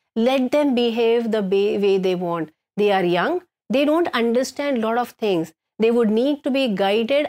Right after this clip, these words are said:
about security and safety. Many times you would have to put disciplinary rules to stop them from doing something which can be harmful to them. But that certainly doesn't mean that everything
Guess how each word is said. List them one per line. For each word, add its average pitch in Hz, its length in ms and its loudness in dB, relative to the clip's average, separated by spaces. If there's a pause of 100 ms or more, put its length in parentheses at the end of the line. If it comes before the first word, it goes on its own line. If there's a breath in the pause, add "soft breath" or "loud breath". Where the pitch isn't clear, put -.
about 226 380 -2
security 226 720 -2
and 226 180 -2
safety. 202 680 -4 (280)
Many 233 300 2
times 254 380 -2
you 233 80 0
would 220 120 0
have 220 200 -4
to 247 100 -2
put 226 300 -4
disciplinary 226 760 -2
rules 233 600 0 (300)
to 240 60 0
stop 262 420 -4
them 262 200 -2
from 233 220 -2
doing 240 240 0
something 240 600 -2
which 220 160 -6
can 226 160 -2
be 226 80 0
harmful 202 640 -4
to 202 100 -2
them. 185 380 -2 (260 soft breath)
But 208 220 -2
that 269 360 -2
certainly 285 680 0
doesn't 254 500 0
mean 233 200 0
that 226 260 -2
everything 269 720 0